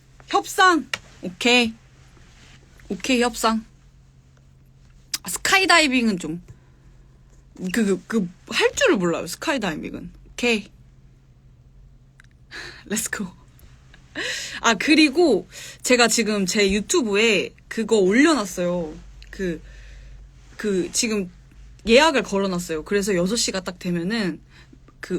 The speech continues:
음원 차트 풀림과 동시에 저의 뮤비도 아주 맛깔나는 우리 릴 머스핏과 일루민 오빠가 연출해주신, 디렉해주신 그 뮤비도 걸어놨거든요. 그니까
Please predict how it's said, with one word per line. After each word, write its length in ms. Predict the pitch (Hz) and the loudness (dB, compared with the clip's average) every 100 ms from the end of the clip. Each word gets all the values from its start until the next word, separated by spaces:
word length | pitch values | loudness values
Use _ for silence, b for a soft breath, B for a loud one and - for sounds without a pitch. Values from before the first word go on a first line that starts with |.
| 226 | 2
음원 260 | 233 277 | 4 4
차트 300 | 262 254 240 | 0 -4 -6
풀림과 400 | 226 320 339 285 | -6 -2 -2 -2
동시에 540 | 208 185 175 196 196 156 | -4 -4 -4 -2 -2 -4
저의 260 | 190 185 170 | -4 -2 -2
뮤비도 560 | 190 196 202 156 123 - - - _ | -2 -2 -4 -6 -10 -16 -20 -20 _
아주 580 | 156 185 226 233 196 143 - - | -4 0 0 -2 -4 -6 -12 -18
맛깔나는 720 | - 185 - 247 247 240 226 196 | -10 -10 -6 -4 -2 -2 -4 -4
우리 240 | 175 180 | -2 -2
릴 280 | 175 202 208 | 0 2 0
머스핏과 880 | 175 180 190 - 214 - - 180 170 | -2 -4 -6 -8 -8 -8 -4 -4 -2
일루민 480 | 180 202 208 208 175 | -2 -4 -4 -4 -4
오빠가 460 | 170 180 175 170 175 B B B B B - | -6 -6 -6 -6 -8 B B B B B -6
연출해주신, 880 | 190 190 233 220 180 175 170 165 160 - _ _ _ _ _ - - - | -4 -2 -2 -2 -2 -4 -4 -6 -10 -14 _ _ _ _ _ -20 -16 -16
디렉해주신 760 | - 208 214 214 202 190 180 170 | -6 -4 -2 -4 -4 -2 -4 -6
그 380 | - 175 160 139 B B B B | -4 -2 -4 -8 B B B B
뮤비도 560 | 202 208 190 185 165 - | -4 -2 0 0 -2 -6
걸어놨거든요. 720 | - 208 208 175 151 135 175 330 _ - - _ | -4 -4 -2 -6 -8 -8 -6 -8 _ -20 -20 _
그니까 600 | - 208 185 190 175 - | -10 -8 -6 -4 -4 -6